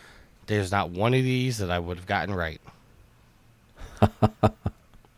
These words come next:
Speaker 2: Good times. I haven't actually, I opened it, but I didn't actually look at the questions in any depth. So
Speaker 1: Okay.
Speaker 2: this will all be definitely
Speaker 1: Yes, and you're gonna have to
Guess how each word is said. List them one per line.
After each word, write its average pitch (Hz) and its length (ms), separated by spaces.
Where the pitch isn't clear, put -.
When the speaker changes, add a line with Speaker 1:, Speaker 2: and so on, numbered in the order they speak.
Speaker 2:
Good 113 140
times. 95 280
I 107 120
haven't 127 240
actually, 110 380
I 104 120
opened 120 300
it, 113 140
but 104 100
I 95 80
didn't 95 160
actually 92 360
look 90 320
at 87 220
the 85 240
questions 85 480
in 85 100
any 85 200
depth. 80 320
So 120 120
Speaker 1:
Okay. 85 220
Speaker 2:
this - 160
will 90 100
all 85 120
be 92 120
definitely 87 440
Speaker 1:
Yes, 87 180
and 113 180
you're 117 140
gonna 131 100
have 127 180
to 117 280